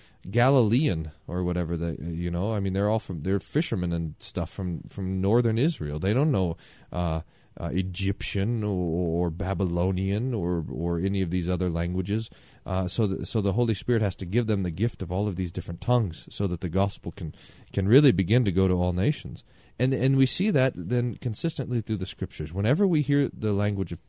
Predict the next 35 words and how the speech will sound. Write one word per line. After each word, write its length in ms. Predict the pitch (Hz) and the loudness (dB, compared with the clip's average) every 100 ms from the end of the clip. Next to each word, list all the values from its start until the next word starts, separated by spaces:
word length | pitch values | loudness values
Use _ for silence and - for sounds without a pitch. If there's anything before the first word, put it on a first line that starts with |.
| - | -12
the, 180 | - - | -10 -10
the, 160 | - 98 | -6 -6
the 160 | - | -4
talk 280 | 95 101 95 | -4 -2 -2
of 140 | 90 - | -4 -6
tongues, 540 | - 101 76 78 - - - - - | -4 -2 -2 -8 -12 -20 -20 -20 -4
we 120 | 101 | 0
ought 160 | 113 151 | 2 4
to 100 | 139 | 2
understand 600 | 127 123 - 87 87 92 | 2 0 -2 -4 -4 -4
simply 540 | - 107 - 73 78 - _ _ - | -2 -2 -4 -8 -8 -10 _ _ -6
a 60 | |
human 440 | 95 - 127 170 151 | -6 2 2 4 4
language 560 | 87 80 78 82 120 - - - _ _ | 2 0 -2 -2 -6 -10 -20 -20 _ _
that 260 | - 92 95 | -4 0 2
isn't 280 | 104 113 110 | 2 2 0
known 400 | 104 101 95 90 | 2 2 2 0
by 180 | 82 82 | 0 -2
the 100 | 82 | -4
speaker. 560 | - - 85 - - - _ _ _ _ | -6 -4 -6 -6 -14 -18 _ _ _ _
And 340 | - 101 113 | -6 -2 2
this 160 | 131 196 | 4 2
kind 200 | - 139 | 2 0
of 80 | 101 | 2
takes 260 | - 107 - | 2 0 0
a 40 | |
lot 260 | 98 98 104 | 0 2 2
of 120 | 87 | 0
the, 260 | 92 80 - - _ _ _ _ - | 0 0 -4 -12 _ _ _ _ -6
the 140 | 92 | -4
babbling 720 | 85 87 95 107 113 101 98 87 | -4 0 2 4 2 2 0 -2
kind 320 | - 98 95 | -2 0 2
of 380 | 90 80 85 80 | 0 -2 -8 -8
mystical 920 | 90 98 107 - 101 101 95 90 85 90 | -4 0 -2 -2 -6 0 2 2 0 -4
experience, 880 | 92 - - 95 98 101 95 - - | -6 -8 -6 0 2 2 0 -4 -14